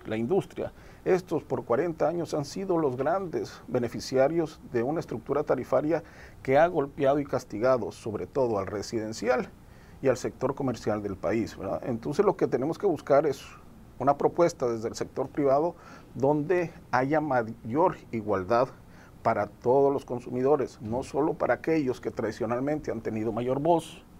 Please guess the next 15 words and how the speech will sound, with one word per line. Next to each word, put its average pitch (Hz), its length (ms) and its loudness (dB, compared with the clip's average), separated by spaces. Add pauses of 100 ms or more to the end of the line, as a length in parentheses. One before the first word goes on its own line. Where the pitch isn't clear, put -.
(340)
y 110 80 -2
mayor 113 300 0
capacidad 127 500 2
de 165 80 6
lobby, 160 380 2 (580)
que 120 120 0
son 147 380 4 (240)
y 113 120 0
han 123 120 2
sido 151 440 0 (440)
la 95 100 -4
industria 107 500 -2
turística, 175 760 -2 (640)
los, 151 640 4
eh, 104 540 -2